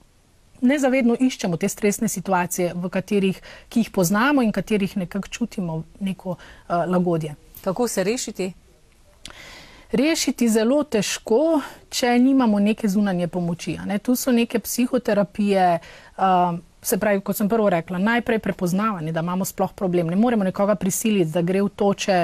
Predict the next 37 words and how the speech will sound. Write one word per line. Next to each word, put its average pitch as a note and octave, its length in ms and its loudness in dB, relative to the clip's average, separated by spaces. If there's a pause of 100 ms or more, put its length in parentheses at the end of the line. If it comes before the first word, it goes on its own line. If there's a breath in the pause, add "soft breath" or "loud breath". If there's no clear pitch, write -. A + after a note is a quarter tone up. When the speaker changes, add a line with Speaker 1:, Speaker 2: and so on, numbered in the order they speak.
(240)
Speaker 1:
če - 120 -2
enostavno G3+ 460 0
še - 180 -2
ni G3 300 2
ozavestil, F3+ 600 -2
a D#3+ 60 -6
ne. F3 140 -2
Tudi A#3+ 260 0
ženska, A3+ 360 0
ki - 100 -2
je G3 80 2
bila G#3+ 100 4
že G#3+ 120 0
tolikokrat A3+ 600 0
pretepena, F#3+ 680 0 (220 loud breath)
pa G3+ 80 -2
se - 140 0
je F#3+ 60 4
vedno B3 260 4
znova A3+ 280 4
vrača G3 340 0
svojemu F#3+ 340 0
partnerju, F3+ 560 0 (300 loud breath)
še - 220 0
ni G#3+ 300 4 (240)
zdrava, F3 580 2 (340)
mi-, A#3 240 2
še A3 140 0
ni, C4 280 6
em, F#3+ 380 2 (340 loud breath)
zrela G#3+ 420 4
za, F3+ 280 4
za, F3+ 260 2 (300)
em, E3+ 380 -4 (360)
proces G3 400 2
zdravljenja, D#3+ 640 0
celjenja. D#3+ 560 -2